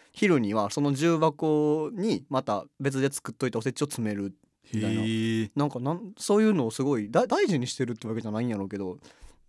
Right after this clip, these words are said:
Speaker 1: ずっとやってんのよ。だから、大掃除も毎年やってんねんけど、なんでか俺の部屋だけ片付かへんのな。
Speaker 2: <laughs> そう、お前が片付けてないからやろ。
Speaker 1: あ、そうなん？ほんまにさ、
Speaker 2: うん。
Speaker 1: しんどいよね、大掃除ってね。
Speaker 2: しんどくないよ。掃除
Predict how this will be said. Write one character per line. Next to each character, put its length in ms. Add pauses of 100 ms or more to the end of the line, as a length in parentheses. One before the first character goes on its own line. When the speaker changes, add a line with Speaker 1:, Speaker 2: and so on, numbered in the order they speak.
Speaker 1:
ず 140
っ 20 (180)
と 80
や 80
っ 40
て 180
ん 80
の 60
よ。 200 (400)
だ 80
か 100
ら、 100
大 160
掃 400
除 120
も 280 (220)
毎 220 (160)
年 240
や 60
っ 40 (120)
て 120
ん 80
ね 100
ん 80
け 80
ど、 220 (600)
な 200
ん 280
で 120
か 140
俺 160
の 120
部 60
屋 100
だ 100
け 80
片 220
付 160
か 80
へ 40
ん 100 (120)
の 180
な。 60 (220)
Speaker 2:
<laughs> 220
そ 140
う、 20
お 40
前 160
が 80
片 260
付 200
け 0
て 120
な 80
い 60
か 160
ら 60
や 60
ろ。 60
Speaker 1:
あ、 20
そ 240
う 20
な 80
ん？ 180 (580)
ほ 120
ん 400
ま 100
に 120
さ、 320
Speaker 2:
う 20
ん。 320 (320)
Speaker 1:
し 200
ん 240
ど 140
い 60
よ 120
ね、 120
大 160
掃 180
除 120
っ 40
て 160
ね。 80
Speaker 2:
し 20
ん 20
ど 80
く 100
な 80
い 60
よ。 60
掃 260
除 100